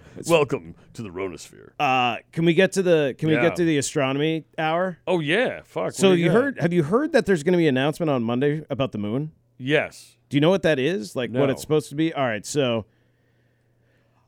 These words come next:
Speaker 2: I would love to be, I'd love to see more about this, but since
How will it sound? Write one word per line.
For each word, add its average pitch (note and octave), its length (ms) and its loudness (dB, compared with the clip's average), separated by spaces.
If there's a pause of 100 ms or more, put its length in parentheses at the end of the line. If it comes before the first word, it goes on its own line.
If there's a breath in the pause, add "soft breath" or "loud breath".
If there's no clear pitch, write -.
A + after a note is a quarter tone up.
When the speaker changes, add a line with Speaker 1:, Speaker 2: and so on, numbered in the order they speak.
(260)
Speaker 2:
I F3+ 120 6
would D3+ 140 4
love C4 260 8
to G3+ 100 0
be, D3+ 340 2
I'd D#3+ 160 2
love G3+ 140 4
to A3 80 4
see F3 160 0
more D3 180 4
about D#3+ 260 2
this, F3+ 180 -2
but C#3+ 240 2
since D3+ 300 -2